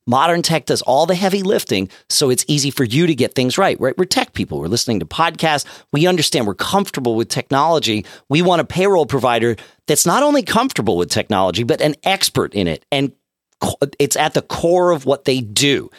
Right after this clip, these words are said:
This is why Gusto is for you. People love Gusto. They even told us to have you Google them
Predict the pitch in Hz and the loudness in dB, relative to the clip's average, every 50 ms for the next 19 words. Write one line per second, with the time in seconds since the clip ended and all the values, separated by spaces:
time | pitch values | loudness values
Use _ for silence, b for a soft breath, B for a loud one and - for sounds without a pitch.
0 | b b b b b _ _ - - 151 151 139 - - - 135 135 139 113 110 | b b b b b _ _ -2 0 2 2 2 2 0 0 0 0 0 0 0
1 | 101 101 90 95 98 90 90 98 78 78 - - - 85 82 80 78 - 80 80 | 0 0 2 2 0 -2 -2 -2 -2 -2 -2 -2 -2 -2 -2 -2 -4 -4 -4 -4
2 | 78 78 76 - - _ _ - - - 80 78 78 80 80 80 80 82 80 80 | -2 -2 -4 -6 -8 _ _ -18 -10 -8 -6 -4 -4 -4 -4 -4 -4 -4 -2 -2
3 | 76 67 - b b b b b b - - 175 165 156 - 170 160 156 - - | -4 -6 -10 b b b b b b -6 -4 -4 -4 -2 0 0 0 0 0 0
4 | 117 113 113 123 135 127 120 113 98 85 85 - 87 80 - - - 87 71 62 | 0 0 2 2 4 4 2 2 0 -2 -4 -2 -2 0 -2 -2 -2 -2 -4 -4
5 | - - _ _ _ - 180 208 220 175 160 131 - - 147 139 139 143 - - | -6 -10 _ _ _ -2 0 0 2 2 0 0 0 0 0 2 0 0 -2 -2
6 | 135 123 147 135 120 110 120 139 196 226 180 120 123 160 156 - - 247 285 269 | -2 0 0 -2 -2 -2 -4 -2 0 0 2 2 0 0 -2 -2 -2 0 0 2
7 | 185 156 117 92 85 87 76 71 69 - | 2 0 0 0 0 -2 -2 -2 -4 -6